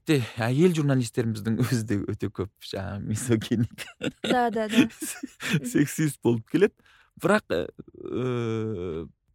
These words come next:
Speaker 1: эм, сөйлескен кезіңде, э, бір еркекке қарағанда, ер адамға қарағанда әлдеқайда, э, диалогқа ашық.
Speaker 2: Мм.
Speaker 1: Мен бұл нәрсені де байқадым.
Speaker 2: Мгм.
Speaker 1: Яғни, э, түс-, түсіндірген кезіңде, яғни,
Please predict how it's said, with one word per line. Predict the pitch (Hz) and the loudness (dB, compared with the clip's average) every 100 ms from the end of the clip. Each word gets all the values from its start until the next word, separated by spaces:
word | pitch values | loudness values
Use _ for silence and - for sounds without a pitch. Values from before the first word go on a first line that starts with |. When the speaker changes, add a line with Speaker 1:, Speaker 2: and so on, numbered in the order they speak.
| _ - | _ -8
Speaker 1:
эм, | 123 110 104 98 - - | -4 0 0 -2 -6 -10
сөйлескен | - 131 135 - 175 185 | -2 0 0 -2 -2 -2
кезіңде, | 160 139 127 113 107 95 | -2 -4 -2 0 -2 -2
э, | - 101 95 87 87 | -6 -6 -6 -6 -6
бір | 98 95 65 | -6 -8 -10
еркекке | 87 113 113 107 - 151 - 151 - | -6 -4 -4 -6 -10 -12 -4 -4 -2
қарағанда, | 117 110 104 117 196 | -2 -2 -4 -4 -2
ер | 139 123 | 0 0
адамға | 110 104 113 - | 0 -4 -8 -10
қарағанда | 101 101 123 156 - _ _ _ | -8 -6 -6 -6 -10 _ _ _
әлдеқайда, | 107 113 139 120 110 98 | -2 0 0 0 -2 -4
э, | - 53 85 | -6 -10 -10
диалогқа | 98 113 107 101 - - | -2 0 0 -4 -8 -12
ашық. | - - - - - _ - | -10 -12 -14 -18 -20 _ -4
Speaker 2:
Мм. | 226 202 208 | -2 -2 -2
Speaker 1:
Мен | 196 208 | -4 -6
бұл | 127 131 | -2 0
нәрсені | 127 98 80 65 | 0 0 -4 -8
де | - | -10
байқадым. | - - - - - | -14 -16 -18 -18 -12
Speaker 2:
Мгм. | 240 226 | -6 -4
Speaker 1:
Яғни, | 214 208 - _ _ _ - | -4 -8 -12 _ _ _ -12
э, | 87 85 67 62 50 50 50 50 50 50 50 | -8 -8 -8 -12 -14 -16 -18 -18 -18 -20 -18
түс-, | - - - - - - - - - - | -18 -18 -20 -20 -20 -20 -20 -20 -20 -14
түсіндірген | - 135 123 127 131 120 | -6 -2 0 0 0 0
кезіңде, | 110 110 101 90 | 0 -2 -2 -4
яғни, | 90 92 98 | -4 -4 -6